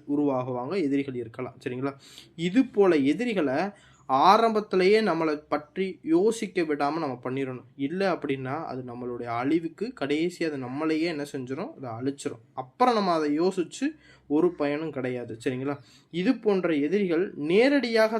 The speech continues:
தாக்கிட்டா ஒரு பிரச்சனையும் கூட இருக்காது, சரிங்களா? இந்த,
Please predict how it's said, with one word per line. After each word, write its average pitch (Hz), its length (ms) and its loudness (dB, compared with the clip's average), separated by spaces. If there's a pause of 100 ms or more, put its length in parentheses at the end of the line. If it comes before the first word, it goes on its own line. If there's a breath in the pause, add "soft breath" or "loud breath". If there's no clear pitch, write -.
தாக்கிட்டா 180 500 2 (120)
ஒரு 156 200 0
பிரச்சனையும் 151 560 -8
கூட 147 200 -4
இருக்காது, 131 440 -8
சரிங்களா? 131 400 -8 (400 soft breath)
இந்த, 147 140 -2